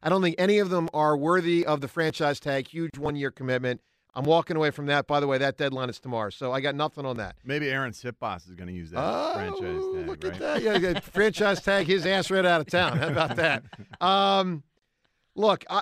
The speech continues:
Speaker 1: realistically, I think the Birds can probably only keep one of the guys. Look, if you wanted to keep two, you could, but then you lose a ton of other dudes, and I wouldn't advocate that. Here's what I'd say. Prioritize one of them.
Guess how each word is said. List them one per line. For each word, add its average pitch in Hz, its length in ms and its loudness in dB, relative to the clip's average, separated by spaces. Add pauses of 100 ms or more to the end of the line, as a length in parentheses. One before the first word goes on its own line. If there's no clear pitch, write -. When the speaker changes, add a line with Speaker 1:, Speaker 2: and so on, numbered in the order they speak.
Speaker 1:
realistically, 220 760 2
I 175 100 4
think 185 180 -2
the 185 80 -2
Birds 190 280 2
can 160 200 -4
probably 208 800 0
only 185 240 2
keep 175 360 -6 (320)
one 170 400 0
of 208 120 2
the 208 80 2
guys. 208 560 2 (500)
Look, 208 240 4
if 180 160 0
you 202 80 2
wanted 285 240 4
to 277 100 -6
keep 214 220 -6
two, - 160 -2
you 190 160 0
could, 196 240 2
but 160 100 -2
then 185 140 -2
you 185 100 -2
lose 185 200 -2
a 151 60 -10
ton 170 180 -2
of 156 80 0
other 147 160 0
dudes, 120 240 -4
and 135 100 -6
I 147 60 0
wouldn't 151 200 0
advocate 117 420 -4
that. 92 140 -14 (240)
Here's 254 280 2
what 254 80 4
I'd 196 160 4
say. 110 260 -4 (340)
Prioritize 233 720 4
one 180 240 2
of 143 100 0
them. 104 140 -8